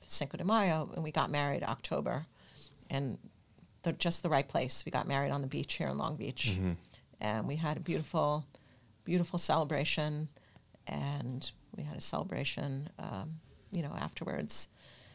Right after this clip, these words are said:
Speaker 1: in Point Lookout. And, you know, I treasure every moment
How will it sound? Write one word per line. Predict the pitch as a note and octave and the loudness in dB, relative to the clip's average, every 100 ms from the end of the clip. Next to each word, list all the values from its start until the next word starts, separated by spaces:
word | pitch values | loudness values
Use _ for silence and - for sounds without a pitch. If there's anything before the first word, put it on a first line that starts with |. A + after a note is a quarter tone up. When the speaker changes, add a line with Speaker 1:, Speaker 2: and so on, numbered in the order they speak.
| - - - - - - | -20 -20 -20 -20 -20 -6
Speaker 1:
in | E3 D3+ | -4 -2
Point | E3+ D3+ | 0 4
Lookout. | A#3 A#3 F3+ E3 - - | 4 8 8 8 6 6
And, | F3 E3+ E3 E3 E3 E3 - - - - - | 8 10 8 6 4 4 0 -4 -14 -20 -6
you | - F#3 | 2 6
know, | E3 | 6
I | E3 | 6
treasure | - - F#3 F3+ | 6 6 8 8
every | E3 E3+ | 8 6
moment | E3 D#3+ D#3 D#3+ C#3+ | 6 4 4 2 0